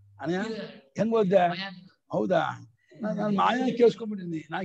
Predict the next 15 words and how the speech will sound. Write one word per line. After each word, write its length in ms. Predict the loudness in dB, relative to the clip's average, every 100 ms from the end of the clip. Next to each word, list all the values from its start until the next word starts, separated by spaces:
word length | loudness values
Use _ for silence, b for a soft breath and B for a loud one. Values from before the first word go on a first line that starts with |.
| -4
ಮಾಯ, 240 | -2 0 0 -4 -10 -18 -20 -20 _ _ _ _ -10
ಆ? 160 | -6 -6 _ _ -20 -18 -20 -20 _ -2
ಮಯ 200 | 4 4
ಇಟ್ಟು, 320 | 4 0 0 -6 -14 -8
ಅದರ 180 | -4 -2
ಮಯ, 220 | -2 -2 -4 -6 -4
ರಕ್-, 240 | -2 -4 -8 _ _ -4
ರಕ್ತಮಯ, 480 | -2 0 0 0
ಮಣ್ಣಿನ 400 | 0 0 0 0
ಮಯ, 300 | 0 0 -2
ಚಿನ್ಮಯ, 340 | -4 -6 -4 -4
ಹಾಗೆ 220 | -4 -6 -14 -10
ವಿಕಾರ 320 | 2 4 4
ಅರ್ಥ 140 | 0 -6
ಬಿಟ್ಟು. 200 | -20 _